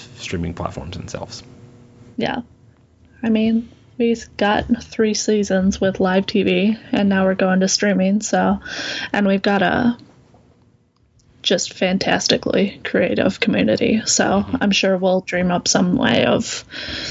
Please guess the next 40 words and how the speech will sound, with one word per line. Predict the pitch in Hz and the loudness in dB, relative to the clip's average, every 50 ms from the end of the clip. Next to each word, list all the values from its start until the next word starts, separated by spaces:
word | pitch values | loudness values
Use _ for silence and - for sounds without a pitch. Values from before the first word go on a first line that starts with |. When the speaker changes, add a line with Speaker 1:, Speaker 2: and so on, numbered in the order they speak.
| - - | -10 -6
Speaker 2:
sticking | - - - - 196 165 - 175 175 190 | -4 -4 -2 -2 -2 -2 -2 -2 -2 0
together. | - 202 - 190 - - - - 208 220 240 233 - - - - | 0 0 0 0 0 0 0 0 0 0 -2 -4 -6 -16 -18 -10
Speaker 1:
Yeah. | - 90 85 78 127 127 131 - - - - | -8 -6 -6 -6 -8 -10 -12 -16 -18 -2 -2
I | - - - - - | -2 -2 -2 -4 -4
mean, | 107 110 110 | -2 0 0
it | 98 | 0
could | - - 110 104 | 0 -2 -2 -2
be | 98 104 98 98 101 | 0 -2 0 0 0
that | 92 98 90 76 - - - | 0 0 -2 -4 -6 -10 -10
we're | - 90 | -8 -8
gonna | 92 92 | -6 -6
be | 90 80 | -6 -4
like, | 76 82 - | -4 -6 -4
Hey, | - 123 123 117 107 101 98 98 98 - - - - - - - - - - - - - | 0 2 4 4 4 4 2 -2 -4 -10 -20 -20 -20 -20 -20 -20 -20 -20 -20 -20 -10 -6
um, | - 95 92 90 90 87 87 85 87 82 82 87 - - - - - - - - - - - - - | -4 -2 0 0 0 -2 -2 -2 -4 -4 -8 -10 -16 -20 -20 -20 -20 -20 -20 -20 -20 -20 -20 -20 -10
let, | - 107 107 110 - 92 | -2 2 2 2 2 0
let's | 101 101 - - | -4 -4 -4 -6
assume | 101 - - - 104 104 101 101 98 95 95 92 | -8 -6 -4 0 0 0 0 0 0 -2 -4 -6
for | 87 - - 95 | -8 -6 -6 -4
a | |
minute | 90 90 90 92 95 - | -4 -2 -2 -4 -4 -6
that | - 92 | -8 -6
they | 85 92 | -4 0
are | 90 90 90 | 0 2 4
all | 90 90 87 | 4 4 2
released | 85 87 87 90 85 87 - | 2 0 -2 -2 -4 -6 -8
at | - - | -10 -8
once. | 90 98 95 95 92 - - - - - - - - - - - | -6 -4 -4 -4 -4 -6 -12 -16 -16 -20 -20 -20 -20 -20 -20 -10
Hey, | - - 110 110 104 104 101 | -2 2 2 4 4 4 2
if | - - 92 - | 0 -2 -8 -8
you | 101 98 98 | -6 -6 -4
want | 95 104 101 - - - | -2 -2 -2 -4 -6 -8
to | - 101 | -10 -8
watch | 92 92 98 98 98 95 - - | -4 0 2 2 2 2 0 -6
it | 90 - | -6 -8
traditionally, | - - 90 - 135 - - 107 104 101 101 98 98 92 98 - - - - - - - | -8 -4 -2 0 0 0 -2 -4 -4 -2 -2 -2 -4 -4 -8 -14 -20 -20 -20 -20 -18 -8
we're | - 98 95 | -6 -6 -4
going | 92 98 95 95 | -2 -2 -2 -2
to | 92 | -2
pick | 90 - - 98 90 - - - - | -4 -4 -6 -6 -6 -6 -14 -20 -20